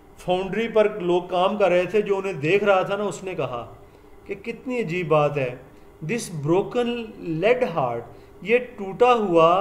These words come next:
जो शीशे का दिल है, will not melt in the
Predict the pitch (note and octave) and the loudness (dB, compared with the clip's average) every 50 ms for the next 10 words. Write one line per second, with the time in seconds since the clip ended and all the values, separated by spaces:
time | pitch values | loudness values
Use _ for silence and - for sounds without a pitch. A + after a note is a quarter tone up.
0 | G#3+ G#3 - - - - - - E3 C#3+ C3+ C3+ E3 E3+ F3 E3+ - - - - | 0 -4 -8 -14 -18 -20 -18 -14 -12 -10 -4 0 0 0 0 0 -4 -8 -8 -6
1 | G#3 G3+ G3+ - - C4 B3+ - B3 A#3+ A#3 E3 C#3+ C3+ F3+ A3+ A#3+ A#3 G#3 F3+ | -6 -6 -4 -4 -2 -2 0 2 2 2 0 0 -2 -2 -2 -2 0 0 0 -2
2 | C#3+ A2+ - - - - - - - - - - - - - D#3 F3 A#3 A#3 A#3+ | -2 -4 -6 -12 -16 -20 -20 -20 -20 -20 -20 -20 -20 -16 -10 -6 -4 -4 -2 0
3 | A3 G#3+ A#3 C4 C4 A#3+ A#3 A3 A#3+ C4 C#4 - B3+ A3 G#3 G#3 G3+ | 2 2 2 0 0 -2 -2 0 0 0 0 -2 -4 -2 0 0 0